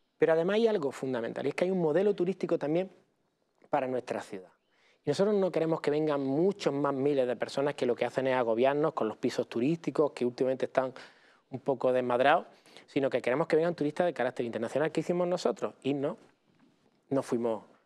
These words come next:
a Japón, a Corea, a Nueva York, a Bue-, a Buenos Aires,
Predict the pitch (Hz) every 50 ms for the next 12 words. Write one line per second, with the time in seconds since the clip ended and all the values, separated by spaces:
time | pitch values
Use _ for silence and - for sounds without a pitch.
0 | _ _ _ - 123 120 117 113 113 107 - 127 120 - 180 196 202 220 233 240
1 | 285 - - 117 113 - 117 - 151 170 165 165 170 180 - - - _ _ _
2 | _ _ _ _ _ _ - 135 131 131 123 117 120 135 156 165 170 170 165 160
3 | 135 123 131 131 - 123 120 120 113 117 120 143 165 165 -